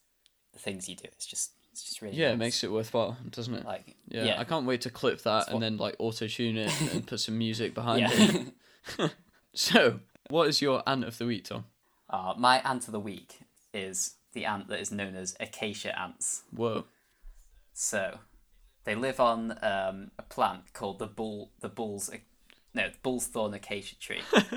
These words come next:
Speaker 1: And
Speaker 2: Yeah.
Speaker 1: basically, it's a bit of a sym-, symbiotic relationship,
Speaker 2: Yes.
Speaker 1: really, 'cause, 'cause the queen ant gets lured in by, like, the scents, and then, uh, she lays her eggs on the thorns of the, uh, the tree,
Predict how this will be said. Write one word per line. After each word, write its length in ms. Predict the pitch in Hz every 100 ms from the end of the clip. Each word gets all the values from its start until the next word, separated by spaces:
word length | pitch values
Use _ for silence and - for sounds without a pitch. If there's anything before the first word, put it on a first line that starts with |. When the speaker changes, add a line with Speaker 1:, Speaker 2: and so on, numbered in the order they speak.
| 196 - 185 - - -
Speaker 1:
And 140 | 104
Speaker 2:
Yeah. 200 | 123 135
Speaker 1:
basically, 380 | 113 113 110 - - _ _ _ - -
it's 280 | - - 120
a 60 |
bit 200 | 110 139
of 100 | 123
a 180 | 117 113
sym-, 340 | - - 127 -
symbiotic 800 | - 135 120 117 113 - 104 107
relationship, 580 | 107 110 110 117 117 139
Speaker 2:
Yes. 180 | 127
Speaker 1:
really, 280 | - 90 - -
'cause, 340 | 120 104 - - _ _ - _ -
'cause 160 | 107 233
the 80 |
queen 380 | 220 - 147 123
ant 260 | 95 92 - _ _ -
gets 220 | 107 -
lured 360 | 110 110 101
in 220 | 101 82 92 _ _ -
by, 180 | 92 90
like, 260 | 90 -
the 80 | -
scents, 580 | - 104 92 - - - - _ _ _ _ - -
and 160 | 98 98
then, 340 | 98 98 101
uh, 320 | 98 95 95 -
she 160 | - 113
lays 280 | 117 127 117
her 120 | 110
eggs 320 | 92 101 - -
on 180 | 101 95
the 60 |
thorns 480 | - - 95 90 85
of 160 | 85 -
the, 220 | 92 90
uh, 100 | 90 -
the 80 | 107
tree, 380 | - 95 62